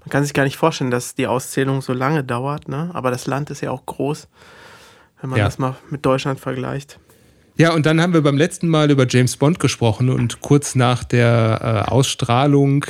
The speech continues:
Speaker 2: ähm, ist dann Sean Connery im Alter von neunzig Jahren gestorben. Hast du mitbekommen?
Speaker 1: Ja, ho-, hoffentlich war das kein, äh, böses Omen,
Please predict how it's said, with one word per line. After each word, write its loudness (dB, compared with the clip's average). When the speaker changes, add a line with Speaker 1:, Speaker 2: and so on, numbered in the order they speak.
Speaker 2:
ähm, 0
ist -6
dann 0
Sean 2
Connery 2
im 0
Alter 0
von 0
neunzig 0
Jahren 0
gestorben. -2
Hast -4
du 4
mitbekommen? 2
Speaker 1:
Ja, 2
ho-, -2
hoffentlich -4
war 2
das -6
kein, -4
äh, -8
böses -4
Omen, -4